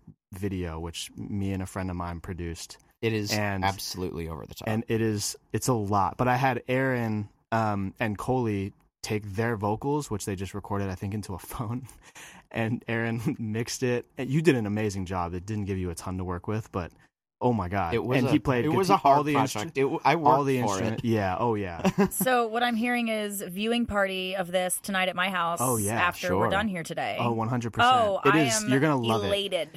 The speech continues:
Speaker 3: for
Speaker 1: You're gonna
Speaker 3: this.
Speaker 1: love it. It is
Speaker 2: But
Speaker 1: incredible.
Speaker 2: it's all about, uh, this company that serves, or I guess they manufacture alcohol.
Speaker 1: Yeah.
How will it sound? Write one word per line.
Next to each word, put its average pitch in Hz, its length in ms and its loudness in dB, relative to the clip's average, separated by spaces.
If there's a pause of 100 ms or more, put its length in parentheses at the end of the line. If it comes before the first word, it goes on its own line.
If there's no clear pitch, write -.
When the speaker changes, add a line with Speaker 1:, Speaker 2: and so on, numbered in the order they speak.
Speaker 3:
for 120 80 -2
Speaker 1:
You're 117 100 2
gonna 131 200 2
Speaker 3:
this. 117 80 0
Speaker 1:
love 104 180 2
it. 95 140 -2
It 110 100 0
is 117 120 0
Speaker 2:
But 113 200 2
Speaker 1:
incredible. 104 260 0
Speaker 2:
it's 87 200 -4
all 107 240 4
about, 101 440 2 (460)
uh, 90 320 0 (320)
this 117 100 -2
company 104 400 -4
that 98 180 -6
serves, 90 480 -6 (140)
or 101 260 -2
I 104 120 -6
guess 98 180 -6
they 101 160 -4
manufacture 98 760 -6
alcohol. 135 520 0
Speaker 1:
Yeah. 92 240 -4